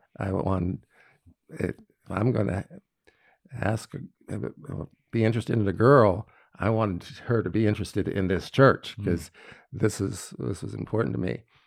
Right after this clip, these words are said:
Speaker 1: And, um, that played a, Chuck Swindoll in his preaching in those early days, he was very expositional,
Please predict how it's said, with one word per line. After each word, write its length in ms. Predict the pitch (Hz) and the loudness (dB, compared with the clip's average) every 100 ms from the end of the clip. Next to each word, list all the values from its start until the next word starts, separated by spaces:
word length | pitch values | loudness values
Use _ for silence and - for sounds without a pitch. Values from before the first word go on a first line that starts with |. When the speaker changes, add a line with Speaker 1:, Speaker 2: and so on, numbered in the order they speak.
| _ - | _ -6
Speaker 1:
And, 480 | 104 98 92 95 - _ _ _ _ _ - - - | 0 2 0 -2 -6 _ _ _ _ _ -20 -16 -6
um, 680 | 62 62 - - 110 - 151 | -4 -4 -6 -8 -10 -10 -8
that 240 | - 117 - | -4 -4 -2
played 280 | 131 117 | -2 0
a, 80 | 101 - - - 82 - - _ - | -2 -6 -14 -12 -12 -12 -18 _ -12
Chuck 180 | - 120 | -6 -6
Swindoll 760 | - 120 113 127 151 117 113 - | -2 0 2 2 2 0 -2 -2
in 160 | 107 | 0
his 280 | 104 123 - 117 - | 2 0 -2 -12 -6
preaching 380 | - 156 - 107 | 0 0 2 0
in 80 | 104 | 2
those 200 | 107 113 | 0 2
early 240 | 127 135 | 2 2
days, 300 | 117 123 113 | 2 2 2
he 100 | 110 | 2
was 120 | 98 92 | -2 0
very 260 | 95 110 | 0 2
expositional, 1000 | 117 127 - 127 117 123 - 87 120 127 | 2 -2 -2 -2 0 -2 0 -2 -2 -6